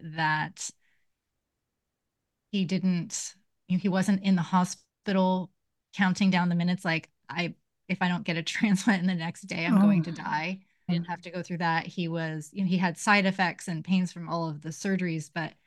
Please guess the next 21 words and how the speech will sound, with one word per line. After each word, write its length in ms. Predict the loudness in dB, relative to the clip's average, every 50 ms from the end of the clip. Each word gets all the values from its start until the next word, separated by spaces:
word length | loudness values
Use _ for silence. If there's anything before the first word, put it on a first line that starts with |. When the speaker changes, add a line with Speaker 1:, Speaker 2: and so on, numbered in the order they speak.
| _ _ _ _ _ _ _ _ _ _ _ _ _
Speaker 1:
he 540 | -4 -2 -2 -2 -2 -2 -4 -6 -8 -10 -16 _ _ _ _ _ _ _ _ _ _ _ _ _ _ -6
was 200 | -4 -4 -4 -2
really 300 | -2 0 0 2 2 0
blessed 580 | 0 -2 -2 0 0 0 0 -2 -4 -12 -20 _ _
to 580 | -10 -8 -6 -4 -4 -4 -4 -4 -6 -6 -8 -10 -12 -14 _ _ _ _ _ _ _ _ _ _ _ _ _ _ _ _ _ _ _ _ _ _ _ _ _ _ _ _ _ _ _ _ _ _ _ _ _ _ _ _ _ _ _ _ _ _ _ _ _ _ _ _ _ _ _ _ _ _ _ _ _ _ _ _ _ _ _ _ _ _ _ _ _ _ _ _ _ _ -6
have, 120 | -6 -6 -6 _ _ _ -20
I 1300 | -20 -20 -20 -20 _ _ _ _ _ _ _ _ _ _ _ _ _ _ _ _ _ _ _ _ -20 _ _ 2
can't 140 | 2 4
even 200 | 2 2 -2 -4
art-, 240 | -6 -6 -6 -8 -10 -8
I 120 | -6 -6 -4
can't 220 | -2 0 0 2
even 180 | 2 0 -2 -2
articulate 500 | -4 -6 -6 -6 0 2 4 4 4 4
it 60 | 4
properly, 240 | 4 4 6 4 4
Speaker 2:
Mm-hmm. 40 | 2 0 -2
Speaker 1:
to 20 |
be 180 | -4 -4 -6 -6 -8 -12
severely 880 | -8 -4 -2 -2 0 2 2 4 4 4 4 2 0 0 -4 -6 _ _ _ _ _ _ _ _ _ _ _
Speaker 2:
Yeah. 200 | 2 2 2 2